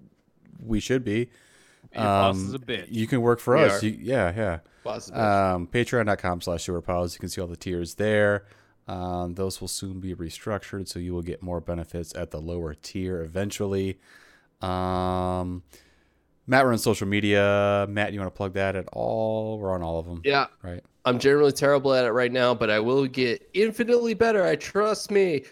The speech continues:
Speaker 3: Trust me, I say this weekly. Um, we will all be in charge of social media at the end of this. But basically, if you like these episodes or, like, like what you're hearing, basically, you can listen to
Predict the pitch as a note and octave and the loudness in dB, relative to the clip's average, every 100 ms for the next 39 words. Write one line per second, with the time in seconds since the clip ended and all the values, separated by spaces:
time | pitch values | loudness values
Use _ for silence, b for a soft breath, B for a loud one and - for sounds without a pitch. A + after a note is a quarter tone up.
0 | B - C#3 C3 - G#2+ F#2 - G2 F#2+ | B 0 2 2 0 -2 -2 -2 -4 -6
1 | - G2+ G2 F#2 F2+ B B _ - G2+ | -6 -6 -4 -6 -6 B B _ -2 2
2 | G#2 G2+ G2+ - _ A2+ C3 B2 B2 A#2 | 4 4 2 -2 _ 2 2 4 6 6
3 | - - D3 D#3 D3 D3 C3 C#3+ C3+ C3 | 4 4 6 6 4 2 4 4 4 4
4 | B2+ B2+ B2+ - B2 A#2 G#2 G2 G#2 G#2 | 0 0 -4 -2 -2 2 0 0 -4 -4
5 | G2+ G2 F#2 - A2+ - F3 F#3+ - F#3 | -4 -4 -4 -2 -2 0 0 0 0 -2
6 | F3+ - F#3 F3+ - F3 F3+ F3 E3+ - | -2 -2 -2 -2 -2 0 0 0 -6 -8
7 | - F#3 E3+ E3 C#3 C#3 B2+ - C#3 C3+ | -4 -2 0 2 2 2 -2 0 -2 0
8 | C#3 C3 B2 A2+ C#3 C3+ A2+ A2 - B | -4 -4 -6 -4 0 2 4 2 -4 B
9 | B _ G2+ G2+ - G#2 - G2 G2+ G#2 | B _ -2 -2 -4 -6 0 0 0 -4
10 | G#2+ G#2 G#2 G#2+ G2+ - G2+ | -4 -4 -2 -4 -6 -4 -4